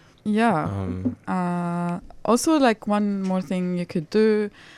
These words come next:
Speaker 1: is, um, yeah, if you follow apan, they've written a letter, and all you need to do is click on a link they set up and send an email to your M P. All you have to do literally is write your address.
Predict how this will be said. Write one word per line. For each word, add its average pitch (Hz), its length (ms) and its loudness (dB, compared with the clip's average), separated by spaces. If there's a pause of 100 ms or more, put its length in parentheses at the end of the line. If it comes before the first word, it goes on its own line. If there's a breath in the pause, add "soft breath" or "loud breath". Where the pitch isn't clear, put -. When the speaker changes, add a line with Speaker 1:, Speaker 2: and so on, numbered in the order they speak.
(420 loud breath)
Speaker 1:
is, 190 400 -2
um, 180 760 -2
yeah, 202 300 4
if 196 140 -2
you 214 60 6
follow 226 320 2
apan, 180 640 0
they've 175 360 -2
written 185 400 0
a 175 80 0
letter, 175 440 2 (920 loud breath)
and 170 360 0
all 196 200 0
you 202 100 0
need 190 160 -2
to 185 80 -4
do 185 160 -2
is - 200 -4
click - 400 -4
on 180 160 0
a 170 80 0
link 196 360 -2 (180)
they 175 160 0
set 175 260 0
up 175 320 -2 (220)
and 170 240 -2
send 175 340 0
an 170 180 0
email 170 420 0
to - 180 -6
your 160 200 0
M 160 180 0
P. 190 240 -2
All 170 220 0
you 175 100 0
have 170 140 -4
to 170 100 -6
do 160 140 -4
literally 160 640 -4
is 156 380 -4
write 160 180 -4
your 160 160 -4
address. 202 440 -2